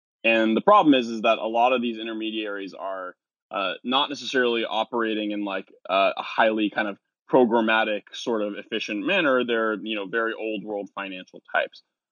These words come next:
Um, and so, like, you know, to give, like, a, a super, um, simplified, crude example here,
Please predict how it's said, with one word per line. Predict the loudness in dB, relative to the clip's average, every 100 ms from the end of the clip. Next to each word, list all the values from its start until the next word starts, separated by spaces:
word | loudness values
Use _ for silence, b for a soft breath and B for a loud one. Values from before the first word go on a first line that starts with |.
| _ 4
Um, | 4 4 -4 -8 -8 0
and | 0
so, | 4 4
like, | 6 4 2
you | 0 0
know, | 0
to | 0
give, | 2 2
like, | 2
a, | 4 2 -2 -14 _ -8
a |
super, | -4 4 4 6 6 6 2 _ _ _ _
um, | 2 4 0 -6 -10 -12
simplified, | -6 0 2 2 4 4 4 0
crude | 0 2 2
example | 0 -2 -4 -4 -6
here, | -4 -4